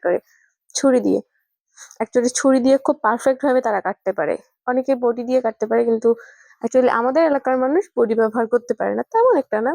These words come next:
খুব সামান্য পরিমাণে কেউ ব্যবহার করতে পারে, কেউ পারে না, এরকম একটা বিষয়। তো সুন্দরভাবে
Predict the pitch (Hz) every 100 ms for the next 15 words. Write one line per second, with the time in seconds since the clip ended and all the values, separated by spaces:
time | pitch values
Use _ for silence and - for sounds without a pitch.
0 | - - _ - 302 320 311 311 294 285
1 | 285 277 277 269 240 262 254 240 - 247
2 | 240 247 247 226 208 202 214 254 220 214
3 | 220 220 - 202 196 - 277 - _ _
4 | _ _ _ 240 240 254 247 247 240 233